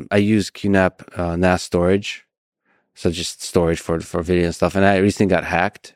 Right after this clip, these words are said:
It's the first time for me with, uh, with ransomware. It's not me personally. It's all <laughs> Q nap devices. Uh, so the, the question that people have about, is about security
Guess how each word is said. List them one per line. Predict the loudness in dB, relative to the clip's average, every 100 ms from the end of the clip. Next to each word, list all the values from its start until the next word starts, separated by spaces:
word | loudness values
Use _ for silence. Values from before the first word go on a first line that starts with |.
| -6
It's | -6
the | -2
first | -2 0
time | 0 -2
for | -2
me | -2 -4
with, | -4 -4
uh, | -2 -2
with | -2 -2
ransomware. | 2 2 0 -2 -2
It's | 0 2
not | 0
me | 2 0 0
personally. | 0 -2 -2 -4 -4
It's | -6 -8 -18 _
all | 2 4 2
<laughs> |
Q | -2 -2
nap | -2 -8 -14
devices. | -12 -10 -10 -12 -14 -16 -18 -16 -12 -10 -10 -12 -6
Uh, | 0 4 4 4 2 -2 -12 _ _ _ _ _ _ _ _ -12
so | 0 2 4
the, | 4 2
the | 2 -2
question | 0 0 0 0
that | -2
people | -2 -2 -2
have | 2 2 0
about, | -2 -2 -2
is | -6
about | -4 -4 -4
security | -8 -2 -2 -2 -6